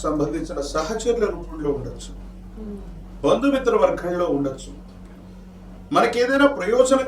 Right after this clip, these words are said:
Speaker 1: కలుగుతూ ఉన్నటువంటి సందర్భంలో ఇబ్బంది పెట్టేటువంటి ప్రయత్నాలు జరుగుతూ ఉంటాయి. ఆహార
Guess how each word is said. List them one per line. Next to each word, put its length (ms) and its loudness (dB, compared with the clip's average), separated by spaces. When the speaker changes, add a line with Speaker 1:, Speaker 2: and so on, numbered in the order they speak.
Speaker 1:
కలుగుతూ 300 0
ఉన్నటువంటి 480 -4
సందర్భంలో 640 0
ఇబ్బంది 380 2
పెట్టేటువంటి 520 -4
ప్రయత్నాలు 480 -2
జరుగుతూ 380 -6
ఉంటాయి. 220 -14
ఆహార 260 6